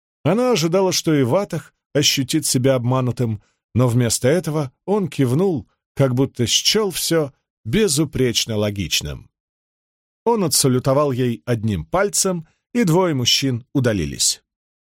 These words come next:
Ишна задержалась. Шалан, посомневавшись некоторое время,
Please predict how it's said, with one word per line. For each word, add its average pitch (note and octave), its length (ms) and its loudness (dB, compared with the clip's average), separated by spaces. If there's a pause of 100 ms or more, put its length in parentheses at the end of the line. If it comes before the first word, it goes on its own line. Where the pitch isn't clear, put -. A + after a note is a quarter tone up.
(540)
Ишна G3 540 0 (140)
задержалась. G#2 880 -2 (640)
Шалан, A3 420 0
посомневавшись D3 920 0
некоторое A#2+ 440 -2
время, D#3+ 400 0